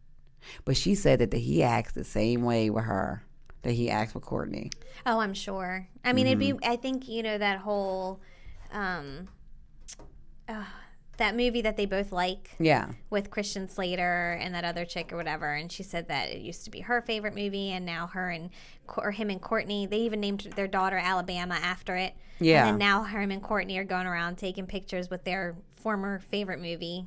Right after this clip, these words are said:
Speaker 2: dressing like the characters and basing their wedding videos around it and stuff like that. It was a little weird.
Speaker 1: It was weird. And
Speaker 2: Yeah.
Speaker 1: she's, like, promoting her vitamins at the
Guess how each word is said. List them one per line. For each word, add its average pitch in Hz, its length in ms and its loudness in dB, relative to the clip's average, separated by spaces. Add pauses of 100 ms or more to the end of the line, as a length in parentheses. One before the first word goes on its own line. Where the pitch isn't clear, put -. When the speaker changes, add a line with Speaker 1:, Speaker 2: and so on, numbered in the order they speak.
Speaker 2:
dressing 190 380 -2
like 175 200 -6
the 180 60 -6
characters 175 760 -2
and 165 340 -10
basing 180 340 -4
their 165 300 -6 (100)
wedding 202 280 2
videos 185 340 -2
around 170 220 -2
it - 80 -2
and 175 80 -10
stuff 147 180 -4
like 156 180 -8
that. 131 280 0
It - 120 -10
was - 160 -16
a - 40 -18
little - 240 -10
weird. - 260 -10
Speaker 1:
It 175 180 2
was 214 280 0
weird. 110 440 2
And 135 120 4
Speaker 2:
Yeah. 147 40 6
Speaker 1:
she's, - 280 0
like, 180 200 6
promoting 151 420 4
her 139 420 4 (1040)
vitamins 127 760 4
at 117 200 -2
the 117 160 0